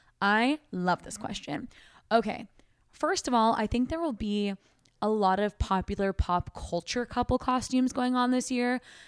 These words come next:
So I'm seeing Travis Kelce and Taylor Swift, of course. I don't know if you heard this, but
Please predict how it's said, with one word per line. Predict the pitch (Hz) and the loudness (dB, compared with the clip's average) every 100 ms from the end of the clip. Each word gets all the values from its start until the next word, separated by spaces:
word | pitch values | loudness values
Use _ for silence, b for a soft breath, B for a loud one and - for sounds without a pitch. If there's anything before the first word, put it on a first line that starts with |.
| B | B
So | - 226 | 0 0
I'm | 208 208 | 2 -2
seeing | - 202 190 190 185 180 - _ _ _ | -4 -4 -4 -4 -4 -8 -12 _ _ _
Travis | - 196 196 214 | -2 2 4 2
Kelce | - 208 202 208 | 0 -2 0 -2
and | 208 | -4
Taylor | 208 196 202 | -4 -4 -4
Swift, | - 185 180 - - | -4 -6 -6 -6 -8
of | 180 - | -8 -10
course. | - 202 180 214 - B B B B | 0 2 2 -2 -8 B B B B
I | 214 | 4
don't | 254 | 6
know | 294 | 6
if | 294 | 4
you | 269 | 0
heard | - 202 | 0 -2
this, | - - | -4 -6
but | 190 - | -4 -6